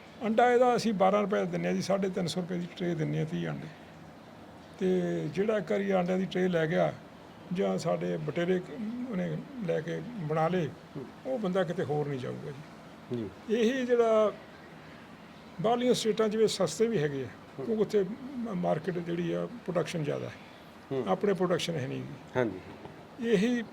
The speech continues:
Speaker 1: ਬਟੇਰਾ ਜੇ ਤੁਸੀਂ ਅੰਮ੍ਰਿਤਸਰ ਤੋਂ ਬਾਏ ਕਰਨਾ, ਤਾਂ ਉੱਥੇ ਸੌ ਰੁਪਏ ਨੂੰ ਦਿੰਦੇ ਆ ਤੁਹਾਨੂੰ ਬਟੇਰਾ। ਤੇ ਮੈਂ ਵੀ ਇੱਥੇ ਸੌ ਰੁਪਏ ਦਾ ਵੇਚਦਾ ਗਾ।
Speaker 2: ਜੇ ਕਿਸੇ ਨੇ, ਅਹ, ਕਿਉਂਕਿ ਬਹੁਤ ਸਾਰੇ ਲੋਕ ਹੁੰਦੇ ਆ ਵੀ ਅਸੀਂ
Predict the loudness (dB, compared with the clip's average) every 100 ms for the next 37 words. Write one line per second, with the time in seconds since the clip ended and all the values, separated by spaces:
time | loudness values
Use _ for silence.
0 | -2 0 4 4 6 4 4 2 2 4
1 | 4 4 2 0 2 2 4 0 0 -4
2 | -6 -16 -18 -6 -4 2 2 4 4 4
3 | 2 2 2 0 0 -2 -6 -8 -10 -12
4 | -16 -18 -18 -18 -18 -18 -20 -18 -18 -18
5 | -20 -20 -20 -8 -2 2 4 4 2 2
6 | 2 2 2 2 2 2 2 0 0 -2
7 | -4 -12 -16 -18 -20 -18 -18 -18 -12 4
8 | 10 12 12 12 12 12 12 10 8 8
9 | 8 6 6 6 4 0 -8 -18 2 6
10 | 8 10 10 10 8 10 8 8 6 10
11 | 12 12 10 6 6 6 6 4 4 2